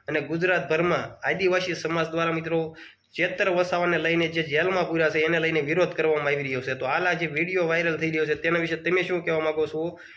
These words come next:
કોમેન્ટ કરજો. વીડિયો સારો લાગ્યો હોય તો લાઈક, ચેનલ સબસ્ક્રાઇબ ને વીડિયોને ખાસ વધુમાં વધુ શેર કરજો, જેનાથી આવી નવી અપડેટ તમને સૌથી પહેલા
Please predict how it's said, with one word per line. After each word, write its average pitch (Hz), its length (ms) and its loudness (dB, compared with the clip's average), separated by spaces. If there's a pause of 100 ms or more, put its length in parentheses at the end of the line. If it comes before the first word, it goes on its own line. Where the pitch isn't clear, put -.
(180)
કોમેન્ટ 190 360 2
કરજો. 190 240 0
વીડિયો 170 360 0
સારો 175 340 0
લાગ્યો 180 280 2
હોય 175 80 -2
તો 170 80 0
લાઈક, 165 280 0 (100)
ચેનલ 165 300 2
સબસ્ક્રાઇબ 165 440 -2
ને 165 120 0
વીડિયોને 165 400 0
ખાસ 170 300 -2 (260)
વધુમાં 190 440 4
વધુ 190 220 2
શેર 180 340 0
કરજો, 180 260 0
જેનાથી 175 380 0
આવી 175 300 -2
નવી 180 240 2
અપડેટ 170 320 -4
તમને 170 220 0
સૌથી 165 320 -4
પહેલા 156 320 0